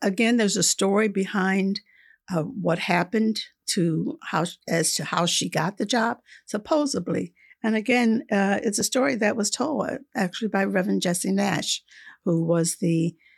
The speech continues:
pastor of the Michigan Street Baptist Church, um, not actually at the time, uh, well, actually perhaps at the time that Ida, um, finished school. I'd have to go back and check, but he was the pastor there for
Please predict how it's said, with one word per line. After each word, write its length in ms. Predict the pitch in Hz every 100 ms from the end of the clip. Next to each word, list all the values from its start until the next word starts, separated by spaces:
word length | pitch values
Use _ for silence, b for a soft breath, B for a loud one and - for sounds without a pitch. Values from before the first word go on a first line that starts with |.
| b -
pastor 520 | 185 175 175 196 180
of 320 | - 165 -
the 220 | 180 170
Michigan 460 | 165 226 - 359 180
Street 380 | - 165 - -
Baptist 500 | 151 170 156 156 -
Church, 400 | 165 - - - B B B
um, 360 | 180 170 165 -
not 360 | 180 185 247 -
actually 560 | 202 220 - 208 175 -
at 160 | 175
the 80 | -
time, 520 | - 185 175 190 185 - _ _ _ -
uh, 80 | 190
well, 200 | 208 220
actually 380 | 269 330 - 277
perhaps 420 | - 285 285 -
at 160 | 330 320
the 80 | 302
time 340 | 202 160 156
that 120 | 165 -
Ida, 360 | 175 165 160 170 b b b b -
um, 500 | 165 165 151 147 143 -
finished 260 | 175 165 160
school. 480 | - 165 139 - - -
I'd 140 | 185 185
have 100 | -
to 80 |
go 120 | - 180
back 260 | 190 175
and 360 | 180 175 160 160 _ _
check, 280 | - 214 208 _ -
but 140 | 165
he 220 | 202 190 175
was 200 | 190 -
the 60 |
pastor 420 | - 170 175 - 165
there 200 | 180 175
for 300 | - 185